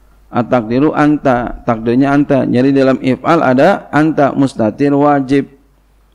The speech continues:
Wa hadza dhamiru la yajuzu ibrazu. Nah, tadi kan begitu, enggak boleh, enggak bisa digantikan dia sama dhamir, ya, yang jelas, yang, ya, enggak bisa. Isim zahir enggak bisa menggantikannya di situ.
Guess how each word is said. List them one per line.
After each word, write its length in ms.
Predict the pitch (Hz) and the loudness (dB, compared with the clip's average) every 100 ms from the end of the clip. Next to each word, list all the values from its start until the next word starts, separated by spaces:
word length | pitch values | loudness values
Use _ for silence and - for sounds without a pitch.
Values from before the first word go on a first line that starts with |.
| _ | _
Wa 260 | - 139 175 | -2 2 2
hadza 220 | 185 165 | 2 2
dhamiru 400 | 151 156 180 170 | 2 0 2 2
la 160 | 165 165 | 4 4
yajuzu 480 | 156 147 190 170 170 | 2 2 0 0 0
ibrazu. 640 | 165 156 175 180 180 147 | 0 2 0 0 -2 -2
Nah, 680 | - 117 104 95 95 92 95 | -2 -2 -2 -4 -8 -10 -12
tadi 240 | - 120 131 | -2 -2 2
kan 160 | 151 | 0
begitu, 320 | 131 139 127 | 2 0 -2
enggak 260 | 110 117 117 | -4 -2 0
boleh, 300 | 131 160 139 | 2 2 2
enggak 160 | 123 117 | 0 0
bisa 160 | 135 | -2
digantikan 560 | 123 120 120 151 143 131 | -2 -2 -4 -4 -2 -2
dia 240 | 113 101 - _ _ | -2 -6 -14 _ _
sama 240 | - 117 117 | -8 -2 0
dhamir, 320 | 113 120 117 98 - _ _ - | 0 0 -2 -6 -12 _ _ -6
ya, 240 | 107 107 | -2 0
yang 160 | 104 107 | 0 -2
jelas, 400 | 113 107 95 - | 0 -2 -4 -6
yang, 400 | 107 104 95 - - 247 | -4 -4 -6 -8 -14 -12
ya, 320 | 101 101 98 107 - _ _ _ _ _ _ | -8 -8 -8 -12 -18 _ _ _ _ _ _
enggak 200 | 113 110 113 | -4 -2 -2
bisa. 240 | 117 110 - _ - - _ - - _ _ _ _ _ _ _ _ _ _ _ _ _ _ _ _ | -4 -6 -8 _ -20 -20 _ -20 -20 _ _ _ _ _ _ _ _ _ _ _ _ _ _ _ _
Isim 240 | 98 113 110 | -6 -2 0
zahir 320 | 131 131 123 | 0 0 -2
enggak 160 | 110 110 | -2 -2
bisa 240 | 117 113 | -2 -2
menggantikannya 800 | 110 110 98 104 113 113 113 104 | 0 -2 -2 -4 -4 -2 0 -2
di 80 | 101 | -4
situ. 240 | 104 95 | -6 -6